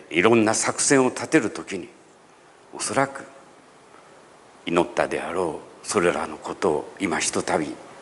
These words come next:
思い起こさせてくださって、神様、私たちの祈る祈りが自らの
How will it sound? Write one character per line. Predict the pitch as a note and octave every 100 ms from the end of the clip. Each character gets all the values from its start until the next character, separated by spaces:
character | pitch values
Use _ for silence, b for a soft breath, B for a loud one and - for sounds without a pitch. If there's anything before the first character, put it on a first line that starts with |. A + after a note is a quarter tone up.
| - -
思 | F2+ F2 E2+
い |
起 | F2
こ | -
さ | - G2+
せ | -
て | -
く | D#2 F2+
だ | F#2+
さ | G#2
っ |
て、 | - - - - - B B B B B
神 | - F2
様、 | E2+ E2+
私 | E2+ G2 -
た | G2
ち | - F2+
の | F#2
祈 | F#2 G2+
る | F#2+
祈 | F#2 G#2 A#2 A#2
り |
が | F2+ C#2+ - - B B B B B B -
自 | G2+ B2 A#2+
ら | G#2+ E2+
の | C2+ B1+